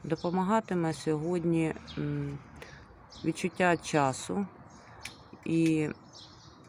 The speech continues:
як наче ви будете готові отримати, ну,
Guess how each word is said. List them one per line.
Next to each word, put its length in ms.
як 240
наче 600
ви 160
будете 380
готові 580
отримати, 800
ну, 440